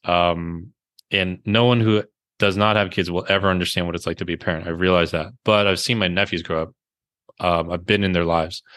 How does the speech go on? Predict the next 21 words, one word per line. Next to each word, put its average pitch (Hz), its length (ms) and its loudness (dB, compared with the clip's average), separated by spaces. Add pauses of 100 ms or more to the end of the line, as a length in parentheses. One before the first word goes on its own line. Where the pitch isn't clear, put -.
(320)
I 113 120 2
know 120 260 4
how 117 180 4
hard 92 260 2
parenthood 87 440 -2
can 80 180 -10
be. 82 160 -6
I 87 100 2
see 107 280 2
how 95 300 2 (340)
hard 95 280 2
it 87 60 2
is 82 140 0
on 87 60 -2
my 80 100 -4
friends. 85 500 -2 (1120)
But 113 140 0
there's 170 220 2
gotta 147 280 2
be 82 120 -6
something 92 760 -2